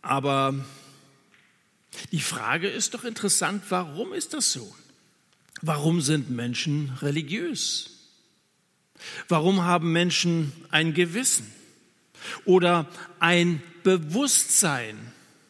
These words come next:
Und warum sind wir als Menschen nicht nur durch Triebe gesteuert, sondern wir können berechnen, wie eine Entscheidung sich auswirken wird auf die Zukunft? Warum haben wir eine Fähigkeit, abstrakt zu denken?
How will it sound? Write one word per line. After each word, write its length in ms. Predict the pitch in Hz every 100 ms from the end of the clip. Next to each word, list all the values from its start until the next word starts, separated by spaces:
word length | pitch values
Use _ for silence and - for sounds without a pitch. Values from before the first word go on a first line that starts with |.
| _ _ _ _ _ _ _
Und 340 | 175 180 143 - - - - - - - - - _ _ _ _
warum 400 | - 151 147 160
sind 220 | 151 185
wir 100 | 175
als 180 | 156 151
Menschen 380 | 160 170 - 151
nicht 220 | 160 123
nur 120 | 151
durch 280 | 139 139 -
Triebe 680 | - 160 226 240 165 127 123 - - -
gesteuert, 580 | 151 - - 175 196 196
sondern 300 | 175 160 151
wir 140 | 156
können 480 | - 156 160 165 160 - - - - _
berechnen, 760 | 165 147 220 233 - 175 143
wie 240 | 135 143 156
eine 220 | 139 151
Entscheidung 560 | 160 - 170 208 240 165
sich 260 | 151 131
auswirken 680 | 139 185 220 208 170 160 139
wird 360 | 135 123 -
auf 320 | - 117 120 -
die 280 | 151 123
Zukunft? 800 | - - 208 - 127 117 110 -
Warum 420 | 127 131 185 190 185
haben 220 | 151 175
wir 120 | 160
eine 180 | 170 165
Fähigkeit, 680 | - 220 247 - 190 147 -
abstrakt 500 | 139 - - 180 -
zu 140 | 180
denken? 560 | 147 196 - - 113